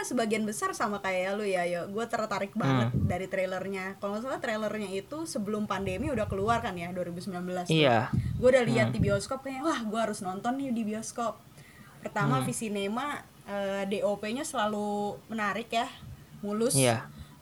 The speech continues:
Speaker 1: Eh, cerita-ceritanya juga nggak pernah gagal-gagal banget yang, ya, kecuali gua nggak suka juga sih sama N K C T H I ya. Eh,
Speaker 2: Hmm.
Speaker 1: kalau yang gua juga tertarik ya dari trailernya juga ya, yang tadi lu ceritain sama lah.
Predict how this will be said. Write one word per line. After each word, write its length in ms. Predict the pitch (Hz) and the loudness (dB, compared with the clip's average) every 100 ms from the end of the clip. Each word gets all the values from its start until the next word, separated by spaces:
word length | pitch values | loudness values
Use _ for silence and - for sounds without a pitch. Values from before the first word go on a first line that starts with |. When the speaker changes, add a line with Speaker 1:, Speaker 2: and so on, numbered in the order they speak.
| - | -8
Speaker 1:
Eh, 560 | 196 196 208 208 208 | -4 -2 -2 0 -2
cerita-ceritanya 720 | 208 214 175 - 214 226 294 | -2 -2 -2 -2 -2 0 0
juga 240 | 302 214 214 | -2 0 0
nggak 240 | 202 202 | 0 -2
pernah 240 | 220 220 202 | -4 -6 -4
gagal-gagal 720 | 196 196 202 196 190 190 202 190 | -4 -2 -2 -2 -4 -2 -2 -4
banget 280 | 160 208 - | -6 -8 -8
yang, 400 | 247 233 226 208 - - | -6 -6 -6 -10 -14 -10
ya, 160 | 220 233 | -8 -6
kecuali 320 | 226 208 214 | -4 -4 -2
gua 160 | 240 226 | -2 -2
nggak 140 | 196 | -6
suka 160 | 170 160 | -6 -6
juga 240 | 185 226 | -6 -6
sih 160 | 233 - | -8 -6
sama 240 | 226 196 | -6 -4
N 80 | 196 | -6
K 80 | 196 147 | -6 -8
C 160 | 208 | -10
T 80 | 180 | -8
H 240 | 190 180 | -8 -8
I 240 | - 123 175 | -8 -8 -8
ya. 80 | 208 - - - - - - - - | -8 -12 -20 -20 -18 -18 -18 -12 -4
Eh, 80 | |
Speaker 2:
Hmm. 640 | 240 240 139 247 120 247 254 - - - - 294 | 2 4 4 4 4 0 -4 -14 -20 -20 -12 -4
Speaker 1:
kalau 320 | 285 285 240 - - - - - - - - 254 | 0 0 -2 -8 -20 -20 -20 -20 -20 -20 -10 -4
yang 240 | 269 269 | -2 0
gua 400 | 247 269 269 247 - - - - - - - - | 0 2 2 0 -2 -12 -20 -20 -20 -20 -16 -6
juga 240 | 254 269 | 0 0
tertarik 480 | 285 262 208 185 262 | 0 -2 -2 -2 -2
ya 160 | 320 | 0
dari 160 | 247 220 | 0 0
trailernya 460 | 214 208 196 214 214 | -2 -2 -2 -2 -2
juga 160 | 226 | 0
ya, 160 | 247 214 | 2 2
yang 80 | 208 | 0
tadi 240 | 202 190 | -2 -4
lu 80 | 190 | -6
ceritain 400 | 214 196 208 220 | -6 -4 -2 -2
sama 320 | 220 202 208 | -4 -2 -2
lah. 160 | 196 | -2